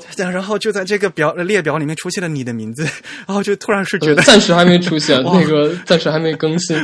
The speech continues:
Speaker 2: 那个，<laughs> 就是，就
Speaker 1: 所以我很好奇，就是他到后面的，对，对，对你的获奖的这个评价，我会觉得，我，我很期待看他会怎么写。
Speaker 2: 哦，<laughs> 就对我的，就，就是我一直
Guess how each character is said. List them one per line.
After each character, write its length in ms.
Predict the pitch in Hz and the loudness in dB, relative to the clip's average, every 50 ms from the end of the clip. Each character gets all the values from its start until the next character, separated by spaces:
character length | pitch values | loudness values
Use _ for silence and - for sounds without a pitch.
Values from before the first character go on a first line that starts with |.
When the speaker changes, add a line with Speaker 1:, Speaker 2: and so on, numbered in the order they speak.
| 175 175 | -2 -2
Speaker 2:
那 120 | 160 160 | -2 -2
个， 60 | 165 - - - - - - - _ _ - - | -2 -4 -6 -10 -14 -16 -18 -20 _ _ -14 -10
<laughs> 440 | - - - - - - 208 160 - | -10 -10 -10 -12 -10 -8 -8 -6 -4
就 80 | 160 | -2
是， 260 | 165 147 143 139 135 139 135 - - - | -2 0 0 0 -2 -4 -6 -8 -8 -6
就 100 | 165 147 - - - - - 330 - - | -6 -8 -8 -10 -16 -14 -14 -10 -4 0
Speaker 1:
所 100 | 214 220 | 2 4
以 20 | |
我 120 | 208 196 208 | 4 4 4
很 100 | 175 175 | 2 0
好 180 | - - 208 175 | 0 -2 -2 -2
奇， 240 | - - 170 156 156 | -4 -6 -6 -4 -2
就 120 | - 190 | -2 -2
是 120 | 180 190 | -2 -2
他 160 | 175 190 180 180 | -4 -2 -4 -2
到 140 | - 233 | -4 -6
后 180 | - - 214 220 | -8 -6 -6 -6
面 180 | 214 208 196 175 | -6 -6 -8 -8
的， 120 | 151 139 | -8 -8
对， 120 | 147 175 160 | -8 -10 -10
对， 260 | 170 - 208 190 165 | -2 -2 -2 -2 -2
对 180 | 160 - 208 185 | -4 -6 -6 -6
你 120 | 156 135 | -6 -6
的 100 | 120 135 | -8 -8
获 260 | - - - 233 190 | -8 -6 -4 -4 -4
奖 240 | 139 143 131 110 110 | -4 -4 -6 -6 -6
的 80 | 113 113 | -8 -12
这 100 | 113 156 | -12 -10
个 100 | 156 151 | -12 -12
评 260 | - - 110 113 135 | -12 -12 -14 -14 -12
价， 240 | - - 160 127 110 | -12 -12 -10 -10 -8
我 80 | 113 | -8
会 100 | 127 139 | -8 -8
觉 160 | 139 143 135 | -8 -10 -12
得， 120 | 120 127 131 | -12 -12 -12
我， 200 | 131 127 135 156 - | -12 -10 -10 -10 -10
我 200 | 139 127 147 151 | -10 -10 -8 -8
很 120 | - 127 110 | -8 -10 -10
期 180 | - - 151 | -12 -14 -12
待 160 | 151 160 143 135 | -10 -10 -10 -10
看 180 | - 160 147 | -10 -12 -12
他 140 | 143 139 143 | -10 -12 -12
会 120 | 160 156 | -14 -14
怎 100 | 135 - 92 | -16 -18 -18
么 80 | 90 123 | -16 -16
写。 220 | - - - - | -16 -10 -4 0
Speaker 2:
哦， 340 | 160 151 143 143 143 147 196 - - - | 4 6 6 6 6 6 4 4 2 0
<laughs> 200 | - - - - | -6 -12 -12 -2
就 160 | - 254 220 - - - - 190 - | 2 2 2 2 2 -8 -12 -4 2
对 120 | 254 220 | 4 6
我 220 | 190 160 147 135 | 6 6 6 4
的， 140 | 131 135 143 139 | 2 2 0 -2
就， 240 | 135 - - 156 151 - _ _ - | -6 -8 -10 -10 -10 -10 _ _ -10
就 120 | - 180 | -8 -6
是 300 | 175 175 165 160 160 160 - _ _ _ _ _ _ - | -4 -4 -2 -4 -4 -6 -10 _ _ _ _ _ _ -8
我 100 | - 156 | -4 -4
一 40 | 170 | -4
直 240 | 156 165 170 175 | 0 0 0 0